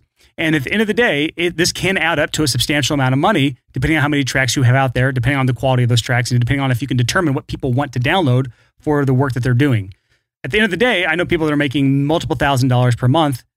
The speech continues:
completely passively based on music that they've already put on the, in the catalog of these websites.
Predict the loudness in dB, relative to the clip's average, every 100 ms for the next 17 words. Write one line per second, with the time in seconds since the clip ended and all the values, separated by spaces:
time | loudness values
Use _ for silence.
0 | _ -8 -2 0 0 0 0 0 0 0
1 | 0 0 0 0 0 -2 -2 -2 -2 -2
2 | -2 0 0 0 0 -2 -2 -2 0 -2
3 | 0 0 2 2 2 2 -2 -2 -2 -2
4 | -4